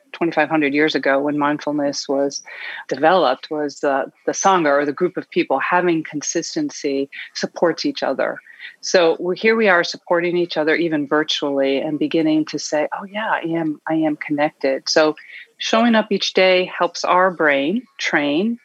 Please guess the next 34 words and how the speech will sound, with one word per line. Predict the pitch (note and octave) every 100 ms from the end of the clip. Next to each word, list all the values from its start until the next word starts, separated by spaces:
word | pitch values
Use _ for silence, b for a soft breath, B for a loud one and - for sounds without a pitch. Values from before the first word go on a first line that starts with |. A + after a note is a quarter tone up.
| B B B
and | D#3+ D#3+
helps | F3 E3+ - -
us, | E3 E3 - -
like | D3+ C#3+ D3+
going | - D3+ D#3
to | D#3
the | F3
gym. | F3 D3+ C3+ D3+ B3+ _ -
We're |
showing | D3 - D#3 D#3
up | D3+
for | -
our | D3
mindfulness | D3 D3 D3 D#3 D#3 -
meditation | D3+ D3+ - D3 - D3+ D3 B B B _
morning | D#3 D#3+ D#3 D#3+
training, | - D3 C#3+ G#3 G#3+
<laughs> | -
right? | D3 E3 F#3
Or | D3
afternoon | E3 - E3+ E3+ D#3+
training, | - D#3+ D#3 D#3+
whenever | D3+ D3 D3+ D#3+ E3
it |
is, | D3 D3 C#3+
to | -
help | - G3+ F#3+
the | F3+
mind | E3+ E3
know | D#3+ D3
it | A#2+
can | - C#3
settle, | - B2 A#2+ A#2 - B B B B -
right? | D#3+ D3+ D#3 -